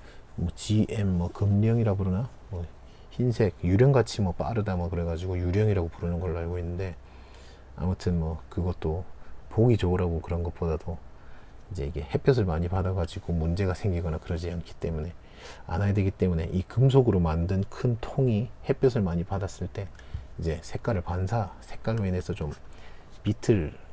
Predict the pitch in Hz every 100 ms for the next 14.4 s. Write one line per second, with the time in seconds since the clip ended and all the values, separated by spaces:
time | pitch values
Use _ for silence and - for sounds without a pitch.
0 | - 98 - 98 82 85 107 123 123 113
1 | - 85 82 - - - 120 85 82 80
2 | 85 80 82 - - 82 - - 101 95
3 | 95 85 98 - 90 98 104 - - -
4 | - - - 90 95 135 - - - -
5 | - - 76 - - 95 85 - 85 87
6 | - - - - - - - - - 117
7 | 113 - 85 80 95 - - - - -
8 | - - - - - - - - - -
9 | - - - 87 78 78 82 80 - 82
10 | 92 87 - - 110 104 92 82 92 -
11 | - 120 113 92 - 82 - 85 - -
12 | - 90 110 104 82 98 139 - - -
13 | - - 80 78 - - - - 113 117
14 | - 85 65